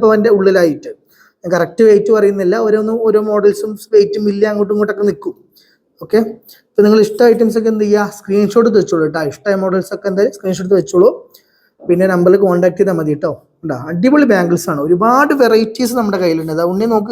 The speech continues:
ഇതൊക്കെ നോക്കുന്നു ഉണ്ണി, ഇതൊക്കെ just ഒന്നേകാൽ പവൻ ആ റേഞ്ച് ഒക്കെ വരുന്നുള്ളൂ. ഒന്നേകാൽ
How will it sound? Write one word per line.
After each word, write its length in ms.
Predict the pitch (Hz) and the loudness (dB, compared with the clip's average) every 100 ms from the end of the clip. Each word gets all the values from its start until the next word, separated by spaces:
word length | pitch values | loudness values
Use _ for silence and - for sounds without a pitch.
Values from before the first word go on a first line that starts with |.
| 214 | -2
ഇതൊക്കെ 240 | 247 - 240 | -2 -2 -2
നോക്കുന്നു 280 | 208 208 214 | -2 -4 -2
ഉണ്ണി, 140 | 202 254 - _ - _ | -2 -4 -10 _ -20 _
ഇതൊക്കെ 240 | - 262 262 | 0 2 0
just 180 | 262 294 | 0 0
ഒന്നേകാൽ 460 | 262 247 254 247 262 - | 2 4 2 2 -2 2
പവൻ 180 | 240 240 208 | 0 0 -2
ആ 20 | 220 | 0
റേഞ്ച് 240 | 220 214 214 | 0 0 2
ഒക്കെ 100 | 208 | 2
വരുന്നുള്ളൂ. 300 | 190 185 180 | 2 0 -4
ഒന്നേകാൽ 340 | 180 190 196 | -4 -4 -4